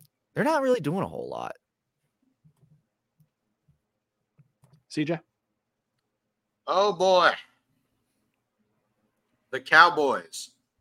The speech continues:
Speaker 3: Ain't that something? I, honest to God, I did not think they were legit, but last night was a statement win. It was, and Dak Prescott, I saw as the leader of the M V P ladder. Although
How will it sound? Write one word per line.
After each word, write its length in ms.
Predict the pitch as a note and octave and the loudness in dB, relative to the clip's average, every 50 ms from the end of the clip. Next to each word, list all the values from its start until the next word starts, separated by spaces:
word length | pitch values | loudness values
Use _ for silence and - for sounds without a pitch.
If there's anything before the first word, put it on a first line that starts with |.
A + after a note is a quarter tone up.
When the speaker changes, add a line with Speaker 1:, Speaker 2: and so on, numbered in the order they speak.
| _ _ _ _ _ _ _ _ _ _ _ _ - | _ _ _ _ _ _ _ _ _ _ _ _ -8
Speaker 3:
Ain't 140 | F#3+ G#3 G#3+ | -8 -6 -4
that 180 | A3 A3 G#3 | -4 -6 -4
something? 340 | - - F3+ D#3+ - - G2 - _ _ _ _ _ _ _ _ _ _ _ _ _ _ _ _ _ _ _ _ _ _ _ _ _ _ _ _ _ - - _ _ _ _ - | -4 -4 -6 -6 -8 -10 -16 -16 _ _ _ _ _ _ _ _ _ _ _ _ _ _ _ _ _ _ _ _ _ _ _ _ _ _ _ _ _ -20 -20 _ _ _ _ -2
I, 560 | - C3 D3 D#3+ E3 F3 F3+ F3+ F#3 F#3 F3+ - - _ _ _ _ _ _ _ - | 4 6 8 8 8 8 6 2 0 0 -2 -4 -8 _ _ _ _ _ _ _ 2
honest 400 | B2+ E3 G#3 A#3 A3+ G#3 - - | 4 4 4 4 0 -4 -6 -6
to 80 | G3+ | -4
God, 280 | F#3+ A3 A#3 A3+ F3+ C#3 | 0 2 4 6 6 6
I 120 | D3 E3 | 6 4
did 100 | D#3+ D#3 | 4 2
not 200 | D#3 E3 F3+ F3+ | 0 0 0 0
think 160 | - F#3 F3+ | -2 -6 -6
they 160 | - F#3 F#3 F#3 | -4 -6 -4 -4
were 180 | F3+ F3+ F3 | -4 -4 -4
legit, 480 | F3 F3 E3 - - G3+ G3 D3 B2 - _ _ _ _ _ _ _ _ _ | -4 -6 -6 -4 -2 0 0 0 -2 -4 _ _ _ _ _ _ _ _ _
but 140 | - D3+ D3 | -2 0 0
last 420 | C3+ C3 D3+ G3 A#3 - - G3 D#3+ | 4 4 4 4 4 2 -2 -4 -2
night 280 | D#3 F3+ G#3+ G#3 - - | 0 0 0 0 -4 -6
was 140 | D#3+ D3+ C#3 | -12 -12 -10
a 80 | C#3+ | -10
statement 580 | C3 - - - - E3+ F#3 G3+ - F3+ F3+ - - A#2 | -10 -10 -12 -8 -6 -6 -6 -6 -6 -10 -14 -12 -12 -8
win. 260 | A#2+ - - E3 A2+ _ _ _ _ _ _ _ _ _ _ _ _ _ _ _ _ - | -8 -6 -6 -6 -8 _ _ _ _ _ _ _ _ _ _ _ _ _ _ _ _ -6
It 200 | E3 E3+ D3+ C#3+ | -6 -6 -4 -2
was, 500 | C3+ D#3+ F#3+ G3 E3+ C3+ A#2+ A#2 - - - | 0 2 4 4 4 2 -2 -4 -8 -10 -8
and 220 | C#3 C#3 C3+ B2+ A#2+ | -6 -6 -6 -4 -2
Dak 320 | C3+ C#3+ E3 F3 - _ | 0 0 0 0 -4 _
Prescott, 480 | - E3 E3+ F3+ - - - C#3 C3+ C3 | -4 -2 -2 -2 -2 -4 -2 -2 0 0
I 100 | C3 B2+ | -2 -2
saw 280 | - - C#3 C3+ C3+ | -2 -2 -2 -2 -2
as 80 | C3 A#2+ | -2 -4
the 60 | C3 | -6
leader 280 | A#2+ B2+ C3+ C#3 C#3 C#3 | -6 -4 -2 0 0 -2
of 80 | C3+ | -2
the 140 | C3 C3 C3+ | -4 -6 -6
M 100 | C3+ C3 | -6 -4
V 140 | B2+ C3+ C3+ | -4 -6 -6
P 260 | B2+ - F3+ F#3 G3 | -6 -8 -10 -8 -6
ladder. 420 | E3 C3 A2 G2 F2 E2+ E2 E2 - _ _ _ _ _ | -4 -4 -4 -4 -4 -8 -12 -20 -20 _ _ _ _ _
Although 320 | - C3+ C#3+ C#3 D3 D3 | -2 -2 0 2 2 0